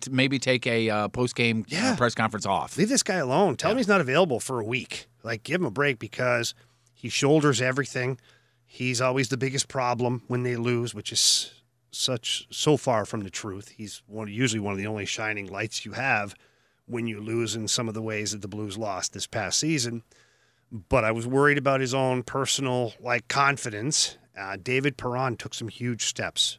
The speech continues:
Speaker 2: as a leader and found his role. Braden Shen, again, you know, taking steps forward. I think Colton Parayko learned that just because you've been handed a letter, it doesn't automatically happen, and he had some adversity with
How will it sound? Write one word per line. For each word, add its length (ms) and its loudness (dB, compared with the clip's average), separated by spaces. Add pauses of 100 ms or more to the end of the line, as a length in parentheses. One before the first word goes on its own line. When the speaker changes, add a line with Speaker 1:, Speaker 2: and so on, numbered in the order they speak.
Speaker 2:
as 160 -8
a 40 -10
leader 480 -10
and 300 -2
found 320 -6
his 240 -6
role. 240 -4
Braden 400 0
Shen, 540 -4 (400)
again, 480 -4 (120)
you 80 -8
know, 220 -8
taking 360 -4
steps 360 -4
forward. 460 -2
I 60 -4
think 260 -6
Colton 320 -6
Parayko 540 -2
learned 340 -6
that 180 -4 (500)
just 200 2
because 320 -2
you've 100 -2
been 120 -4
handed 380 0
a 60 -4
letter, 460 4 (360)
it 380 -6
doesn't 320 0
automatically 720 -4
happen, 420 2
and 160 -2
he 140 -2
had 180 -4
some 100 -8
adversity 600 -4
with 160 -4